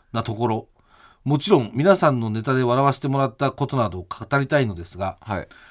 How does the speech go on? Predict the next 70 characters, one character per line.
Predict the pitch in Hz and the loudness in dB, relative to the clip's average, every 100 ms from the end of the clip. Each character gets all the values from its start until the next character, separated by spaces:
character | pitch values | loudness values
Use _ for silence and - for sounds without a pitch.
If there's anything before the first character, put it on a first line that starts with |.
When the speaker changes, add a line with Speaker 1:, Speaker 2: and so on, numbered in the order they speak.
| - | -20
Speaker 1:
そ | - 190 | 0 4
ん | |
な | 202 | 4
こ | 196 | 4
と | 202 | 6
よ | 175 | 4
り | |
問 | 107 113 127 | 4 0 0
題 | 120 | 0
が、 | 101 92 - | -2 -6 -8
Speaker 2:
問 | 98 | -10
題。 | 90 85 - _ - - - _ | -8 -10 -14 _ -20 -20 -20 _
Speaker 1:
一 | - 101 | -6 -2
緒 | - | 0
に | 196 | 2
行 | 190 | 2
っ | |
た | - 185 | 2 2
女 | 160 | 2
性 | 147 180 | 2 2
の | 180 | 2
こ | 165 | -2
と | 175 135 | 0 0
を、 | 110 107 | -2 -6
Speaker 2:
う | |
ん。 | 101 87 _ - | -8 -10 _ -2
Speaker 1:
前 | 147 | 2
々 | 208 208 | 4 4
か | 190 185 | 4 4
ら、 | 180 160 - _ _ - - | 4 4 -4 _ _ -20 -20
宝 | - - 202 | -2 4 4
生 | 165 131 | 4 2
舞 | 139 135 | 2 2
に | 113 | 0
似 | 104 | 0
て | 127 | -2
る | 123 | -2
な | 127 127 104 90 _ | -2 -4 -6 -12 _
ぁ | |
と | 156 151 - | 0 0 -2
思 | - 117 | -4 -4
っ | 117 | -4
て | - | -4
い | 101 | -2
た | |
の | 104 | -4
で | 87 | -6
す | - | -10
が、 | 92 85 82 | -12 -14 -8
Speaker 2:
は | 127 135 | 0 0
い。 | - - - - - - - | 0 -10 -20 -20 -20 -16 -10
Speaker 1:
直 | - 185 196 | -6 -2 2
前 | 226 | 4
に | 214 208 - 113 | 4 2 0 -6
Speaker 2:
う | |
ん。 | 104 92 _ - | -8 -10 _ -2
Speaker 1:
空 | - 240 | 4 4
気 | - | 4
階 | 247 220 | 4 4
段 | 214 208 | 6 6
祭 | 220 - 170 | 4 4 0
り | 117 | 2
を | |
見 | 104 | 0
た | 131 104 | 0 -2
せ | 95 101 | -2 -4
い | |
で、 | 90 87 | -4 -8
Speaker 2:
は | - | -4
い。 | 92 | -4